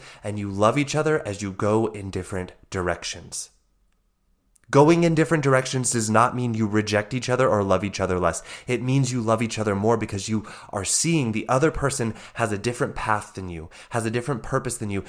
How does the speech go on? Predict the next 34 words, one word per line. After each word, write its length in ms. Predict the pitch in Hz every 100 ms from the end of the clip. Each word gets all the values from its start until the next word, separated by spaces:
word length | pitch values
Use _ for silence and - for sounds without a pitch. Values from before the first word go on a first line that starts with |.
| -
and 140 | - 110
that 100 | -
that 240 | 143 -
purpose 340 | - 165 123 107
is 140 | 92
just 380 | - 147 156 147
as 120 | 123
worthy 320 | 120 117 107
as 140 | 98 98
yours, 240 | 98 90 - -
and 200 | - 110
you 380 | 107 151 156 139 - -
allow 680 | 110 104 104 107 139 170 170
them 380 | 120 107 95 95
with 240 | 117 139
love 380 | 120 117 117 110
to 160 | 110 95
go 680 | 101 117 120 139 135 135 135
and 260 | 110 92
chase 360 | - 123 123 123
that 200 | 120 113
purpose 400 | - 107 95 - - -
without 460 | 107 113 120 104
your 220 | 107 117 113
judgment. 680 | 101 104 95 87 80 - _ _ _ _ _ _ _ _ _ _
The 80 | 139
truth 340 | 135 160 220 214
is 200 | 190 139
that 100 | 123
I 100 | 117
see 260 | - 120
so 280 | 110 - 117
many 180 | 120 120
people 480 | - 107 85 82